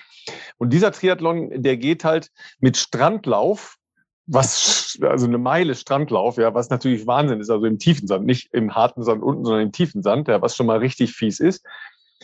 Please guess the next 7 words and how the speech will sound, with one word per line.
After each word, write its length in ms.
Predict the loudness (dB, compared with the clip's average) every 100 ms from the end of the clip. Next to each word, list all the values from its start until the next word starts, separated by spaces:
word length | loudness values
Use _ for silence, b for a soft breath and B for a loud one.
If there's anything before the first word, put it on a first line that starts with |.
| B _ _ -2
Paddeln 600 | 0 2 2 2 -2 -4
mit 180 | -2 0
einem 140 | -2
Surfbrett, 640 | 0 2 0 0 -2 -2 -6 -6
ja, 180 | 0 0
also 480 | 0 0 0 -2 -6
au-, 320 | -4 -2 -2